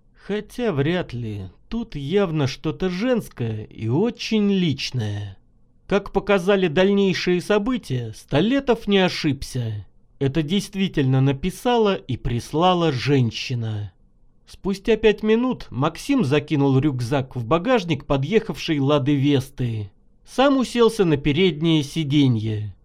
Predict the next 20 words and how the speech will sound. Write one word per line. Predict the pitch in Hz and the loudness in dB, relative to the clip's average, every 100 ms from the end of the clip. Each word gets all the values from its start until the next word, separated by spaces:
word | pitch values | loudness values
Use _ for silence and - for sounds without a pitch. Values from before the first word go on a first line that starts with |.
| - - | -20 -10
В | |
велюровом | 120 120 202 240 240 208 208 196 | -4 0 2 4 4 6 4 2
салоне | - 208 220 208 208 | 2 4 4 4 2
такси | 220 220 - 269 247 196 | 0 -2 -6 -2 -2 -4
было | 127 135 135 120 | -2 0 2 0
тепло | - 131 226 269 | -2 -2 0 2
и | 247 | 2
уютно. | 220 190 151 151 131 - 123 120 107 101 _ - - - | 4 2 2 0 -2 -2 -2 -2 -4 -8 _ -20 -20 -6
Плавно | 151 226 220 214 | 2 2 4 0
тронувшись | 220 220 208 208 208 - - | 6 6 6 2 -2 -4 -4
с | |
места, | 254 262 - - 117 - | -2 0 -2 -6 -8 -6
автомобиль | 117 - 175 214 226 269 226 | -10 -2 0 2 4 4 4
неспешно | 147 135 170 139 147 139 | 2 0 0 0 0 -4
покатил | 143 156 143 147 131 110 | -2 -2 0 0 0 -2
в | - | -6
сторону | - 185 175 175 | 2 2 4 2
заполярного | 156 170 196 233 254 190 151 135 | 0 2 2 4 2 2 2 4
аэропорта | 139 143 147 147 151 131 131 | 4 4 2 2 2 2 0
Мурмаши. | 139 220 220 220 208 - 156 117 104 | 2 4 6 4 2 -2 -2 -2 -4